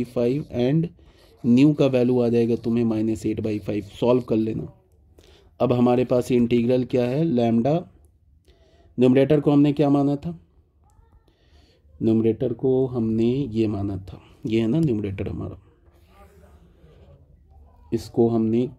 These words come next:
कॉपी किया और यहाँ ला के पेस्ट कर दिया। ये था बच्चे हमारा न्यूमरेटर,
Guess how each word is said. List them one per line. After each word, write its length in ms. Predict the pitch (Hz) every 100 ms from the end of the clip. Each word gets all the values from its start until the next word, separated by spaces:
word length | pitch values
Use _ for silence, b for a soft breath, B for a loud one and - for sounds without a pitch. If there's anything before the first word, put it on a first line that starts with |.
| _ _ _ -
कॉपी 340 | 107 - 123 117
किया 300 | - 120 156 180 -
और 120 | 110
यहाँ 280 | 104 107 113
ला 160 | 110 104
के 220 | 104 87
पेस्ट 360 | 82 101 92 -
कर 120 | -
दिया। 280 | - 82 - - _ _ _ _ _ _ _ _ _ - 185 202 190 - - - _ _ b b b b -
ये 120 | 123
था 120 | 123
बच्चे 260 | 113 110 117
हमारा 260 | 113 113 -
न्यूमरेटर, 540 | 143 107 - - 80